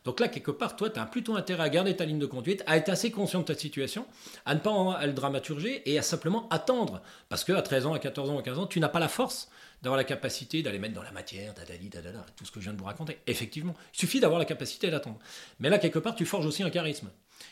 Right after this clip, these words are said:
Et donc, quelque part, c'est pas que après tu dis, bah, je vais être plus malin que tout le monde, tu t'en fous d'être plus malin que tout le monde. Euh,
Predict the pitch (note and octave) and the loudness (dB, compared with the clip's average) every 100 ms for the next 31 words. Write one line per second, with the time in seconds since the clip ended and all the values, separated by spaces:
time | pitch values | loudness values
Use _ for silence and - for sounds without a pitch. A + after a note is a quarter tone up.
0 | - A2 G3 G3 D#3+ - - A3 - - | -4 4 4 4 2 2 2 0 -2 -8
1 | - D3+ G#3 F3+ D#3+ G3 F#3+ D#3 E3+ B2+ | 0 4 6 6 6 6 2 2 4 4
2 | C3 B2 - C#3+ C3+ C3+ - F3 G3 - | 2 0 0 0 0 -2 0 2 0 -4
3 | G#2+ - F3+ C3 - A#2 G#2+ G#2+ B2 A#2 | -8 -4 0 0 -4 -10 -8 -8 -4 -4
4 | F#2 D#2+ E2+ F2 | -4 -8 -12 -14